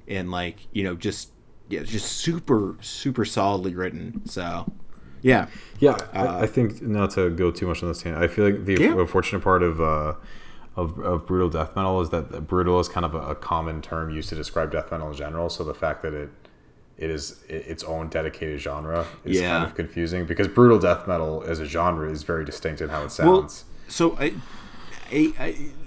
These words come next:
Speaker 1: maybe I'm, maybe I'm showing how much of a noob I am, but, um,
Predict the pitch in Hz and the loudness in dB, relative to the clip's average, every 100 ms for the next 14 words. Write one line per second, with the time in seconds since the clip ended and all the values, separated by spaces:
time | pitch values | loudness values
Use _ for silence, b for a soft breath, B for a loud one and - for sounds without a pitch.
0 | - - 156 127 127 123 139 127 117 117 | -6 -2 4 6 8 8 8 6 6 4
1 | 127 123 - 117 113 101 95 - 110 104 | 4 2 0 0 2 0 -4 -4 -2 -2
2 | 98 92 95 107 107 113 117 117 117 110 | -2 0 2 4 4 4 4 2 0 2
3 | 101 98 95 90 | 2 2 0 -2